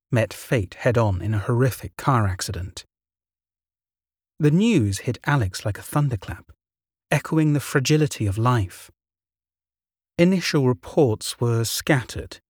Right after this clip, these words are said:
but they all agreed on the grim outcome. Brad had fought for life in a hospital but ultimately lost the battle.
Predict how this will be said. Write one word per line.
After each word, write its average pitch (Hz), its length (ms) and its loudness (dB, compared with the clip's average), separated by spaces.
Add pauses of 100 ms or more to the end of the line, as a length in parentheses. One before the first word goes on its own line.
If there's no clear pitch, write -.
(520)
but 156 100 4
they 170 140 6
all 190 200 4
agreed 117 480 2
on 104 120 0
the 101 80 0
grim 107 340 2
outcome. - 600 -4 (920)
Brad 131 480 4
had 113 220 -2
fought - 260 -2
for - 120 -2
life 113 420 0
in 120 80 -2
a 107 40 0
hospital 101 640 -4
but 117 140 -4 (100)
ultimately 160 520 0
lost 135 340 0
the - 80 -2
battle. - 480 -4